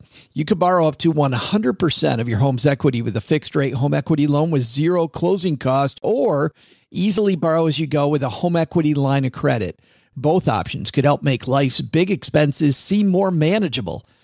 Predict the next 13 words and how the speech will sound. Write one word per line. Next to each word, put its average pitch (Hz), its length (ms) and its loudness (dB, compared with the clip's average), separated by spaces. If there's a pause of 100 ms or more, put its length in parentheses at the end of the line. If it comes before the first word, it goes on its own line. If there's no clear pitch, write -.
(280)
To 170 100 0
learn 214 180 2
more, 180 420 2 (280)
visit 160 340 -4
navy 180 300 0
federal 175 340 0
dot 156 260 0
org. 170 480 -2
At 110 100 -12
Navy 165 200 0
Federal, 151 640 0
our 131 100 2
members 135 560 0